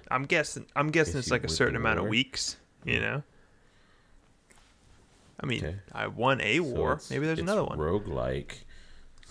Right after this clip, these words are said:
Speaker 2: <laughs>
Speaker 1: Yeah, you gotta get to the boss.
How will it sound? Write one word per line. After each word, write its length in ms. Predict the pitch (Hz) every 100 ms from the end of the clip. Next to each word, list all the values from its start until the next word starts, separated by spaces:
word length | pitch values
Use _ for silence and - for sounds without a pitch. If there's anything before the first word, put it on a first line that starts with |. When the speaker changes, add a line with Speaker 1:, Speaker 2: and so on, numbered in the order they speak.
| - - - - - -
Speaker 2:
<laughs> 240 | - - - - - - - - _ _ _ -
Speaker 1:
Yeah, 280 | - - - - -
you 80 | 135
gotta 180 | 101 117
get 180 | 135 -
to 60 |
the 120 | 151
boss. 580 | 147 117 98 110 - -